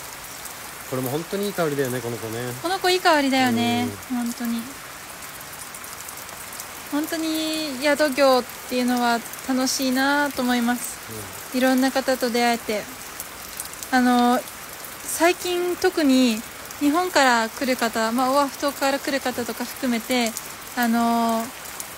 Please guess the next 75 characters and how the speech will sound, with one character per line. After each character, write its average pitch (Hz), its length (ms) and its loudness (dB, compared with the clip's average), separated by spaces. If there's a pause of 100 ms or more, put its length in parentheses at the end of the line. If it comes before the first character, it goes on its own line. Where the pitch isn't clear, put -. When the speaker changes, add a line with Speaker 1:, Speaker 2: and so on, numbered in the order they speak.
(120)
Speaker 2:
Instagram 320 760 2 (520)
を 262 80 0
見 320 120 0
て 339 120 0
く 285 100 -4
だ 262 140 4
さ 269 140 0
っ - 20 -4
て、 302 460 2 (180)
Speaker 1:
う - 20 0
ん。 285 60 0
Speaker 2:
で、 - 80 4
「こ 262 80 2
こ 302 80 4
を 311 100 6
知 - 140 0
り 302 80 0
ま 311 180 4
し - 60 -6
た」 320 220 4
っ - 20 0
て - 180 -6
い 254 60 0
う 254 60 -4
方 240 340 0
を、 - 0 -
Speaker 1:
う 233 60 0
ん - 20 -4
う - 20 -4
ん 226 40 -8 (560)
う - 20 -4
ん。 - 20 -10
Speaker 2:
と 269 120 -2
何 285 200 6
人 240 420 2
も 262 120 4
会 277 60 4
っ - 20 -2
て - 160 -4
て、 269 300 4
Speaker 1:
う - 20 0
ん。 - 20 -4 (560)
Speaker 2:
最 320 220 4
初 330 100 0
は 330 140 6 (160)
ね、 359 140 4
イ 277 60 4
ン 294 60 2
ス - 120 -4
タ 294 60 6
や 285 60 6
っ 277 40 -2
て - 120 -10
て、 233 400 2 (840)
ほ 285 80 2
と 349 120 4
ん 349 60 2
ど 302 80 2
の 262 100 4
方 247 220 2
が 226 120 4
も 226 120 0
ち - 100 -2
ろ 226 180 2
ん 220 80 -4 (320)
知 - 180 0
ら 262 120 8
な 262 100 6
い 262 60 4
方 262 220 -2
だ 240 80 2
っ 226 60 0
た 226 120 -2
け 240 120 -2
ど、 277 340 4